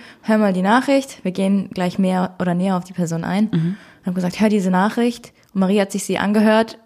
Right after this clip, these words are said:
Speaker 1: und meinte, ich musste rechts ranfahren, weil ich wissen musste, wie es weitergeht,
Speaker 2: Ja.
Speaker 1: weil ich es mir zu Ende anhören musste.
Speaker 2: Ich saß nämlich im Auto und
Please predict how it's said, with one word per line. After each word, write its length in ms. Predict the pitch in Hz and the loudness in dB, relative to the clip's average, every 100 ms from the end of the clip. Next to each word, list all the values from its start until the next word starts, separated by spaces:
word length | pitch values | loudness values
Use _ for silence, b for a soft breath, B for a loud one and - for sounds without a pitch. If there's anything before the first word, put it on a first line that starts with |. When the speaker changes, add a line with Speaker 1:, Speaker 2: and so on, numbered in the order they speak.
| _ - | _ -2
Speaker 1:
und 140 | 180 | 2
meinte, 240 | 185 190 | 2 0
ich 100 | 185 | 0
musste 300 | 190 185 185 | -2 0 -2
rechts 340 | 180 175 - - | -2 -4 -4 2
ranfahren, 540 | 190 196 196 190 180 | 2 2 0 0 0
weil 100 | 170 | -2
ich 100 | 170 180 180 | -2 -4 -2
wissen 260 | 196 196 196 | -2 0 0
musste, 320 | 180 180 180 | 0 -2 -4
wie 60 | 175 | -6
es 140 | 165 | -2
weitergeht, 600 | 170 175 170 156 160 175 | 0 0 -2 -4 -4 0
Speaker 2:
Ja. 60 | 180 | 0
Speaker 1:
weil 80 | |
ich 60 | 180 | 2
es 40 | |
mir 120 | 185 180 | 0 0
zu 120 | 180 | -2
Ende 200 | 175 170 | 0 0
anhören 300 | 175 175 160 | 2 0 0
musste. 380 | 170 - 180 196 B B B | -6 -4 -4 -6 B B B
Speaker 2:
Ich 60 | - | 0
saß 240 | 185 185 | 0 2
nämlich 220 | 196 180 | 0 2
im 80 | 190 | 0
Auto 420 | 175 190 233 240 - | 0 0 0 -2 -2
und 340 | 185 185 - | -2 -2 -4